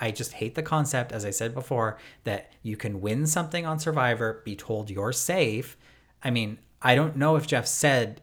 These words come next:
that you're guaranteed safety at the next tribal council. I don't think he did, but he said you'll be safe at the next tribal council.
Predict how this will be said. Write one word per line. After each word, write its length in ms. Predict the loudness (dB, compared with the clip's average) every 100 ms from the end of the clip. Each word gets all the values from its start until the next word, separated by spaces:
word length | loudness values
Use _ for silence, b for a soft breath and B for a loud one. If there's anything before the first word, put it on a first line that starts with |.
| -4
that 160 | -2
you're 140 | 0 0
guaranteed 580 | 2 4 2 0 -4 0
safety 320 | -2 0 -4
at 80 | -4
the 40 |
next 140 | -4 -4
tribal 220 | -4 -4
council. 280 | -4 -4 -6
I 20 |
don't 280 | -2 -2 -2
think 140 | -6
he 100 | -8
did, 300 | -2 0 0
but 100 | -4
he 60 | -6
said 240 | -6 -6
you'll 140 | -6
be 120 | -6 -6
safe 440 | -4 -4 -4 -6
at 80 | -6
the 80 | -6
next 200 | -6 -8
tribal 280 | -8 -8
council. 400 | -4 -4 -4 -6